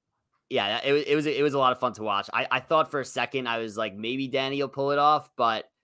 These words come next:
he was, he was really grinding. He was really grinding. It was impressive, uh, just to watch. Honestly, everybody did a pretty good job there. Um, one more thing I was gonna say.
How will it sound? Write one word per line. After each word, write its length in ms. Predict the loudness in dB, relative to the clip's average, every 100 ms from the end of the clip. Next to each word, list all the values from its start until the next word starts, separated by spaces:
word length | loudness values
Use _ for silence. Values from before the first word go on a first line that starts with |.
| -4
he 120 | -2
was, 240 | 0 -4 -12
he 160 | -4
was 140 | -2 -2
really 300 | 2 2 2
grinding. 500 | 0 -2 -4 -6 -6
He 80 |
was 100 | -6 -4
really 200 | -4 -2
grinding. 360 | -2 -4 -6
It 40 | -10
was 140 | -10
impressive, 520 | -10 -8 -8 -8 -10 -16 _ _ 2
uh, 200 | 4 2
just 180 | -2
to 60 | -2
watch. 200 | 2 2 4
Honestly, 340 | 4 4 2
everybody 300 | 2 2 -2
did 140 | -2 -2
a 40 |
pretty 200 | -2 -4
good 160 | -4 -2
job 340 | 4 4 4
there. 280 | 0 -2 -4 _ _ _ _
Um, 640 | 8 10 10 6 4 0 -8 _ _ _ _ -2
one 200 | 0 4
more 140 | 2
thing 180 | 2 0
I 60 | 0
was 80 |
gonna 140 | 0 -4
say. 200 | -4